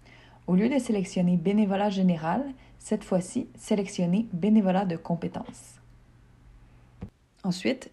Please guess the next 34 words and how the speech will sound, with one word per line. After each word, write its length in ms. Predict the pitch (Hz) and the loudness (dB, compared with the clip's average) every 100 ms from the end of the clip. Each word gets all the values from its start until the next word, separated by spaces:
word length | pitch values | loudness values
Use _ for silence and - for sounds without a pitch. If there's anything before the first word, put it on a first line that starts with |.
| _ - | _ -4
cliquez 340 | 220 - 240 | -4 0 -2
sur 220 | 254 190 | -2 -6
créer 240 | - 202 220 | -6 0 4
une 180 | 196 | 6
nouvelle 280 | 185 180 - | 4 4 0
offre. 320 | - - - _ _ _ - - | -4 -12 -20 _ _ _ -20 -12
Maintenant, 420 | 196 240 180 247 - | -8 -2 -2 -2 -2
il 120 | 196 | -2
vous 120 | 185 | -2
suffit 320 | 185 214 - 262 | -4 -8 -2 0
de 100 | 196 | 2
remplir 400 | 185 180 220 233 | 0 0 -2 -2
chacun 380 | - 208 233 | -4 -4 0
des 160 | 226 190 | 0 0
champs 240 | 180 202 | -4 -4
ci-dessous. 560 | 220 - 185 180 - - - - | -4 -4 -2 -2 -4 -16 -16 -12
Si 160 | - | -2
vous 140 | 285 302 | 0 0
souhaitez 340 | - 220 262 | 0 2 4
avoir 260 | 240 190 190 | 4 4 2
plus 220 | - 269 | 2 2
de 100 | 214 | 2
visibilité 600 | 190 214 202 190 180 233 | 2 0 0 -2 0 0
sur 180 | 247 214 | 0 0
notre 300 | 185 - 185 | 0 -2 -6
site 220 | - 240 | -4 0
internet, 580 | 226 190 180 196 226 - - | 0 2 2 2 0 -8 -2
nous 140 | 185 | 0
vous 100 | 175 | 0
conseillons 520 | 175 233 247 208 220 214 | 2 0 2 2 6 6
de 80 | |
rédiger 420 | 185 202 185 196 220 | 4 0 -2 0 0
votre 320 | 190 180 208 | 0 -2 -2
offre 240 | 220 - | -2 -4